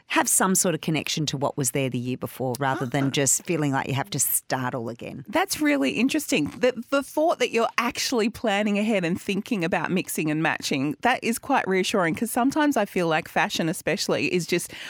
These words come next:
Speaker 2: what is the exact opposite look and colour to last season's range? So everything gets thrown out and you have to start again. <laughs>
Speaker 1: Yeah. A-, and, and I think that's the thing of, of, like, people say, you know, "Will it date? Will it date?" Well, if you're doing it like that, absolutely. But if you build on it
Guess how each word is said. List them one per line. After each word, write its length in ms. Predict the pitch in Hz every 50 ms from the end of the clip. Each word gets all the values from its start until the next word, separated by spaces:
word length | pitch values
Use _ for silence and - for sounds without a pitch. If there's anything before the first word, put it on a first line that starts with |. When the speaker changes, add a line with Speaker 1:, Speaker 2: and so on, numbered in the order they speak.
| - - -
Speaker 2:
what 180 | 254 285 294 311
is 160 | 320 294 285
the 260 | 247 233 202 - 220
exact 680 | 208 180 175 175 175 175 214 208 208 208 208 - - - - 180
opposite 500 | 180 170 - 190 - - 185 147 - -
look 420 | 165 165 170 165 156 - - - -
and 220 | - 170 156 160 -
colour 420 | - 196 160 151 147 143 143 123 - -
to 120 | - - 185
last 320 | 160 151 151 143 151 -
season's 460 | - 170 160 156 165 151 147 147 -
range? 320 | 147 131 123 123 - 214 -
So 280 | - - 165 156 143 - _ - -
everything 480 | 185 180 156 151 202 175 160 175 170 147
gets 240 | 131 147 - - -
thrown 280 | - 175 151 151 139
out 180 | 139 131 135 -
and 100 | 139 190
you 40 | 180
have 140 | 156 143 -
to 100 | - -
start 240 | - - - -
again. 280 | - - - - - - -
<laughs> 40 | - - 185
Speaker 1:
Yeah. 680 | 170 - 170 170 165 165 165 165 165 160 160 156 147 -
A-, 180 | 302 - - -
and, 100 | 370 320
and 160 | - 339 349 349
I 60 | 349
think 180 | - 415 -
that's 180 | 381 349 349 -
the 60 | 320
thing 220 | - 285 254 233 226
of, 100 | - -
of, 160 | 196 - -
like, 260 | 208 208 202 - -
people 260 | - 202 208 - 202
say, 220 | - - 208 190 190
you 120 | 180 170
know, 140 | 165 165 170
"Will 200 | 160 185 180 175
it 100 | - 151
date? 280 | - 160 160 165 -
Will 120 | - 165 165
it 140 | - - -
date?" 300 | - 165 160 160 - -
Well, 180 | 180 175 170 - - - - -
if 120 | 240 -
you're 80 | 254 226
doing 280 | 185 233 233 262 285 285
it 100 | - -
like 280 | 240 226 208 - -
that, 280 | - 240 147 - - - -
absolutely. 760 | 285 339 - - - - 262 220 165 165 - - 269 240 185 156
But 140 | - 196 196
if 120 | 190 -
you 80 | 226 208
build 340 | - - 240 247 254 214 262
on 160 | 240 226 220 214
it 120 | 208